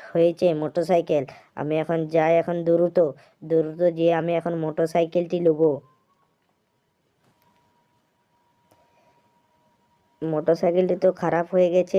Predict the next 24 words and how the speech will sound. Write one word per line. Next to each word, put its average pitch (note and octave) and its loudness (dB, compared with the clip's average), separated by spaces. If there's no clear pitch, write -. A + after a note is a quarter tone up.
মোটরসাইকেলটা E3 0
তো - -2
চলছে E3 0
না, F#3 0
তার - -4
জন্যে F3 0
আমি E3 -2
একটা E3+ -2
নতুন E3+ 0
মোটরসাইকেল E3 0
নেব। D#3+ 2
মোটরসাইকেল D#3+ -2
তো G3 2
কোনোরকমভাবে E3+ 0
চলছে, F3 0
আপনারাই E3 -2
তো F3 -2
দেখতে F3 0
পাচ্ছেন, F3+ -2
চলছেই E3 2
না G3 0
মোটরসাইকেলটি F3 -2
ভালো। E3+ -2
মোটরসাইকেলটি F3 0